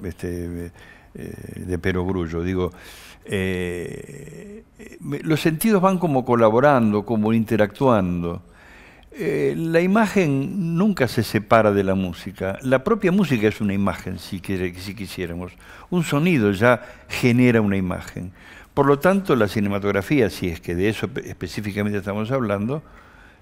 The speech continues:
o una pintura, o un paisaje, que es, o una situación, esta misma situación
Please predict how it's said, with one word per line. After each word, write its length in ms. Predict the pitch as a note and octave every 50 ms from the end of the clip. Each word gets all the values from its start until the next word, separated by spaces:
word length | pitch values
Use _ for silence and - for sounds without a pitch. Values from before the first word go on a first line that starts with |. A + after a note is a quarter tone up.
| _ _ -
o 80 | F#2 F2+
una 180 | F#2 F#2+ F2 E2+
pintura, 500 | F2 F2+ F2 F#2 - G#3+ G3+ - F#2 F2
o 200 | F2 - G#2 G#2
un 140 | B2+ B2+ B2
paisaje, 540 | G#2+ G2 - - F#3 D3+ - - - E2+
que 80 | F2 G2+
es, 100 | G2 -
o 120 | - B2
una 180 | C#3+ F3+ F3+ D#3
situación, 640 | - - - - - F#2+ F#2 - G3+ F3 A#2+ G#2 A2+
esta 240 | C3+ C#3+ - - -
misma 260 | C#3 E3+ E3 D3+ C3
situación 600 | A2+ A2 G2+ F#2+ G#2 F#2 - - F#3 D#3+ B2 F2+